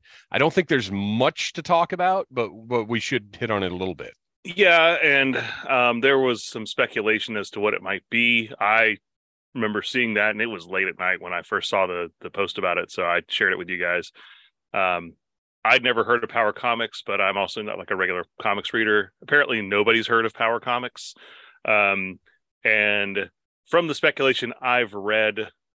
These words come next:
Speaker 2: on, like, reading His Tank forums and stuff, people are thinking they're not getting, they, they may get, like, a one-off G I Joe title they get to put out. Um,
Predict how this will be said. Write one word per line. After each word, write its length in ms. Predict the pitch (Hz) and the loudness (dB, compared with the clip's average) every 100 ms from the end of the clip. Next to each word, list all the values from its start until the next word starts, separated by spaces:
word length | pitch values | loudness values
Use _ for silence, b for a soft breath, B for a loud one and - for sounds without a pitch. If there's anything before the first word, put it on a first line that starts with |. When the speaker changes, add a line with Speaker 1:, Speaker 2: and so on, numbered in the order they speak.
| _ | _
Speaker 2:
on, 500 | 110 104 98 98 95 | -4 -2 0 -2 -4
like, 140 | 90 92 _ _ | -6 -8 _ _
reading 240 | 101 95 92 | -8 -6 -2
His 200 | 110 104 | -2 -2
Tank 220 | 110 101 | -2 -2
forums 280 | - 107 95 | 0 0 -2
and 80 | 98 | -6
stuff, 380 | - 104 - - B B B B _ _ - | 0 0 0 -8 B B B B _ _ -4
people 240 | 135 127 | -2 2
are 80 | 117 | 0
thinking 400 | 98 123 113 104 - | 2 -2 -2 -8 -2
they're 160 | 117 | 0
not 220 | 123 127 - | 2 2 2
getting, 320 | 131 120 117 | 0 0 -2
they, 160 | 113 120 | -4 -2
they 180 | 117 | -2
may 200 | 113 123 | 0 0
get, 160 | 131 135 | -2 -4
like, 160 | 131 117 | -6 -6
a 140 | 101 90 - | -8 -10 -12
one-off 460 | 98 107 110 110 | -6 0 0 -2
G 160 | - 123 | -2 0
I 120 | 113 | 0
Joe 360 | 107 113 113 107 _ _ _ _ | 0 0 -2 -4 _ _ _ _
title 220 | 127 117 | -4 -2
they 100 | 117 | -2
get 180 | 117 117 | -6 -10
to 80 | - | -12
put 160 | - 127 | -2 2
out. 260 | 120 123 - b b _ - | 2 0 -6 b b _ -4
Um, 520 | 101 101 95 92 | -2 0 -2 -8